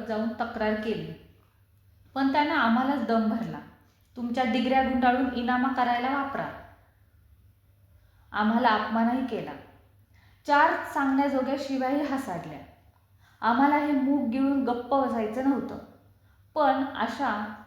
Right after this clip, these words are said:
पान उताराचा व सार्वजनिक ठिकाणावरील या बेशिस्तीचा वरिष्ठ अधिकाऱ्यांना जाब विचारायचा निर्णय आम्ही घेतला. अविनाश व मी अट्टहासानं डीसीपी झोन वनच्या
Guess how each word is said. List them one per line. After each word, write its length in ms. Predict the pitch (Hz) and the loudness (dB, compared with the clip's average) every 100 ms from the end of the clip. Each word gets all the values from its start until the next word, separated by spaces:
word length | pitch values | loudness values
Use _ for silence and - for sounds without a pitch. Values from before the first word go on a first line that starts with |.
| - _ - | -20 _ 0
पान 320 | 277 311 320 | 2 2 0
उताराचा 540 | 285 285 285 285 220 | 2 2 0 0 -2
व 160 | 214 240 | -2 -4
सार्वजनिक 720 | 269 262 254 269 277 285 - | -2 0 0 -2 -2 -2 -2
ठिकाणावरील 680 | 285 269 254 247 240 254 254 | -4 -2 0 0 -2 -2 0
या 100 | 240 | 0
बेशिस्तीचा 1040 | 226 247 254 262 - 277 - 202 208 226 214 | 0 -2 -2 -4 -4 -6 -2 -4 -4 -6 -4
वरिष्ठ 360 | 240 269 269 | -2 -2 0
अधिकाऱ्यांना 720 | 302 254 240 262 240 233 240 | 2 2 0 -2 -2 0 -2
जाब 480 | 226 202 226 240 214 | -2 2 2 2 0
विचारायचा 540 | 226 226 214 208 - 233 | -4 -4 -4 -4 -4 -2
निर्णय 340 | 214 208 202 | -2 -4 -6
आम्ही 420 | 220 190 202 254 | -8 -8 -4 -4
घेतला. 240 | 311 - - - _ _ _ _ _ _ - | -4 -8 -16 -20 _ _ _ _ _ _ -6
अविनाश 600 | 202 220 226 240 - 226 | -2 0 0 0 -4 -2
व 80 | |
मी 300 | 233 226 233 208 | 2 2 2 -4
अट्टहासानं 840 | 214 - 254 262 262 247 240 208 | -6 -4 -6 -4 -4 -4 -4 -2
डीसीपी 480 | 226 226 226 247 233 | -4 -4 -6 -6 -4
झोन 280 | 240 233 | -2 0
वनच्या 400 | 226 220 214 226 | 2 0 -2 -4